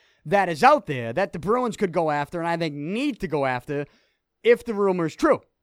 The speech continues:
Well, the Bruins are in a weird spot because if you,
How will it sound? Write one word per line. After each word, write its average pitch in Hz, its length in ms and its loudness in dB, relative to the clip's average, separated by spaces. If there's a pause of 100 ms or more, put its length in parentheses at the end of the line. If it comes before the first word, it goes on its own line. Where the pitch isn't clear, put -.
(800)
Well, 240 200 0
the 190 140 -8
Bruins 320 600 2 (120)
are 285 140 2
in 277 80 -2
a 233 100 -2
weird 220 420 0
spot 208 420 -2
because 220 320 0
if 226 140 -8
you, 240 240 -6